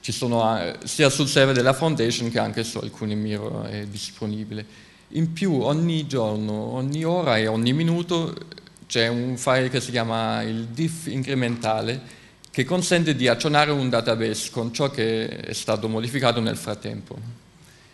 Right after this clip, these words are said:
E ogni qualche mese viene pubblicato anche un full history planet che contiene tutti gli oggetti in, in tutte le versioni, anche quelle oggetti già cancellati d-, dallo stato attuale.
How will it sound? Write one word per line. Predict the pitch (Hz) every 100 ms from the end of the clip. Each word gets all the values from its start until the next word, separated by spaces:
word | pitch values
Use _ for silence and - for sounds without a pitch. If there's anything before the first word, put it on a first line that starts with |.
| - _ -
E | - 127 127 127 127 131
ogni | 135 156
qualche | 156 143 147
mese | 180 160 -
viene | 123 113 113
pubblicato | 120 117 120 123 120
anche | 117 131
un | 120
full | 160 147
history | 151 - 143
planet | 139 139 143 143 143
che | 117
contiene | 123 113 110 113
tutti | 135 -
gli | 123
oggetti | 110 113 110 113
in, | 110
in | 107 107
tutte | 139 123
le | 120
versioni, | 117 123 - 123 117 117
anche | 113 113 110
quelle | 110 107 110 107 107 107 107 - -
oggetti | 104 - 110 -
già | 104 107 104
cancellati | 113 104 - 104 104 - 107 110 - - -
d-, | - -
dallo | 110 110
stato | - -
attuale. | - - 113 113 110